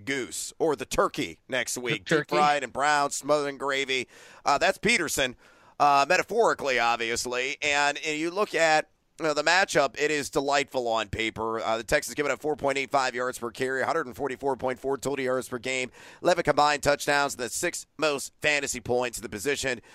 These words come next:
Speaker 1: Foreman's, uh, exhibited some juice in his legs in the pass game as well. So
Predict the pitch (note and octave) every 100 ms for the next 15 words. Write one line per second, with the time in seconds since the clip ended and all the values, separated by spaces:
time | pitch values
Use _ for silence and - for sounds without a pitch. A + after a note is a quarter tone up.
0 | - - F3+ E3+ C#3+ D3 C#3 C3+ C3+ C3+
1 | C#3 D#3 D3+ - F#2+ - C#3+ A3 - -
2 | C#3 A#2+ A#2 B2 D#3 G3 C#3+ G2 - D3+
3 | E3 E3 C#3+ B2+ G2+ A2 C#3 B2 A2 G#2
4 | C3 A#2 A2